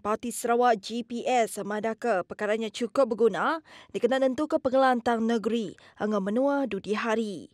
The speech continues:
Fadilah percaya pugu ekonomi di Sarawak dekat terus tegap babaruh pegai Kepala Menteri Datuk Patin Yabang Johari Tunopeng. Tebal lagi Kepala Menteri udah mai Sarawak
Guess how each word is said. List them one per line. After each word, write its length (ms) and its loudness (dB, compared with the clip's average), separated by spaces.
Fadilah 400 -2
percaya 560 -2
pugu 320 0
ekonomi 480 0
di 80 -4
Sarawak 560 -2
dekat 320 -8
terus 160 -4
tegap 480 0
babaruh 400 2
pegai 320 -4
Kepala 240 -2
Menteri 480 -2
Datuk 240 -8
Patin 240 -8
Yabang 320 -2
Johari 320 -2
Tunopeng. 640 -2
Tebal 320 0
lagi 240 -2
Kepala 240 2
Menteri 400 -2
udah 160 0
mai 240 -2
Sarawak 560 -2